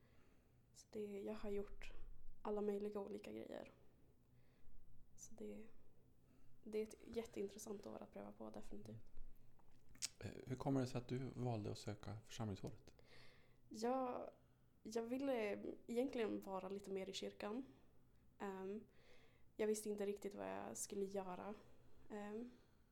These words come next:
Speaker 1: om jag skulle fortsätta plugga, om jag skulle jobba heltid bara sådär. Jag hade jobb-, aldrig jobbat heltid innan.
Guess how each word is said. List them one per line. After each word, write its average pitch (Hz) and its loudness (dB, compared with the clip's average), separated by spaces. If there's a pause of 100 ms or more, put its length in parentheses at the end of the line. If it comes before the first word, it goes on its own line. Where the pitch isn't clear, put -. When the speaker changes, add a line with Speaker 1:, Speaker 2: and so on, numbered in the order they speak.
(300)
Speaker 1:
om 208 0
jag 196 0
skulle 208 -6
fortsätta 208 -4
plugga, 214 -2
om 208 -4
jag 208 0
skulle 214 -4 (840)
jobba 202 4 (360)
heltid 202 2
bara 202 2
sådär. 202 -4 (220)
Jag 208 -12
hade 208 0
jobb-, 202 2
aldrig 202 2
jobbat 202 0
heltid 202 -2
innan. 202 0